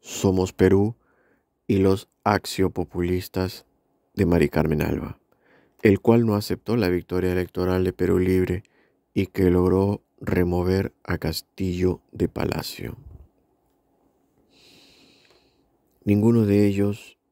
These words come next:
y menos su gran aliada, Keiko Fujimori, han salido a defenderlo.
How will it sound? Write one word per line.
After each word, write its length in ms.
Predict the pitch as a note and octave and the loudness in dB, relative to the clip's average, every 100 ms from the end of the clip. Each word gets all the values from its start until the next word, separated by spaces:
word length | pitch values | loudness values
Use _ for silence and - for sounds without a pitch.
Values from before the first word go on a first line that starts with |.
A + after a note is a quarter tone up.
| _ | _
y 100 | G2 | -6
menos 320 | F#2 F#2+ F#2+ | -4 -2 -4
su 100 | - | 0
gran 240 | F#2 F#2+ F#2 | 2 4 2
aliada, 600 | F#2 F#2+ F#2 F#2 F#2 - _ _ | 2 2 2 0 -4 -8 _ _
Keiko 320 | - F#2 - F2+ | -2 0 0 -4
Fujimori, 760 | F#2+ - F#2 F#2 F#2+ F#2+ G2 _ _ _ _ - | -6 -4 -2 2 2 0 -4 _ _ _ _ -2
han 240 | F#2 F#2+ | 2 4
salido 440 | - F#2+ G2 G2+ | 4 2 2 2
a 20 | G2+ | 2
defenderlo. 840 | G2+ G#2 G2+ G2+ G2 F#2 E2 | 0 0 0 2 2 0 -2